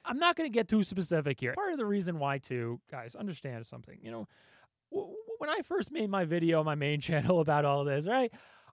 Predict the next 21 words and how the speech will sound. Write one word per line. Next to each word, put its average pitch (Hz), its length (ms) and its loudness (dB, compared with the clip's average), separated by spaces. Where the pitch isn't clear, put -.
I 381 240 0
made 320 320 -2
my 233 240 2
video 190 640 4
thinking 220 380 0
that 196 160 2
this 269 200 -6
was 214 180 -2
just 202 320 -2
some, 208 420 0
you 254 100 -6
know, 170 180 2
one 208 260 -4
or 214 80 -8
two 214 220 -6
claimed 180 360 -4
instances 139 640 -6
that 127 120 -4
Amber 175 320 -4
says 139 380 -2
that, 127 200 -2